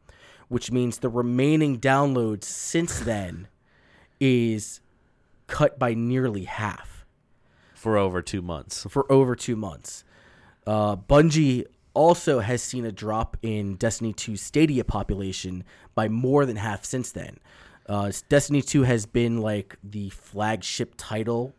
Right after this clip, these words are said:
Speaker 1: for Stadia. It's what everyone has been playing 'cause they get it for free.
Speaker 2: Right.
Speaker 1: Um, as long as you have a pro subscription. Uh,
Speaker 2: Hmm.
Speaker 1: per the player populations, the PlayStation four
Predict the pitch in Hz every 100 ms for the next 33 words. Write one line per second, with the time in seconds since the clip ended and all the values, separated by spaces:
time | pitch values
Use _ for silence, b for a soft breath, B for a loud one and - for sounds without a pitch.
0 | - 110 107 - - 107 117 135 151 -
1 | 95 110 - 107 113 107 104 104 - 95
2 | 90 107 110 113 98 101 98 101 - 98
3 | - 107 107 143 _ _ b b b b
4 | b 87 90 78 104 107 98 92 87 85
5 | - _ _ 127 135 123 127 139 143 135
6 | 117 120 120 117 110 104 - - 127 110
7 | - 95 - - - - - - _ b
8 | b b b b b _ 104 104 98 95
9 | 90 87 82 78 73 - - 156 160 143
10 | - - 135 123 131 113 113 113 117 -
11 | 98 - - 123 117 113 104 101 - 113
12 | 104 -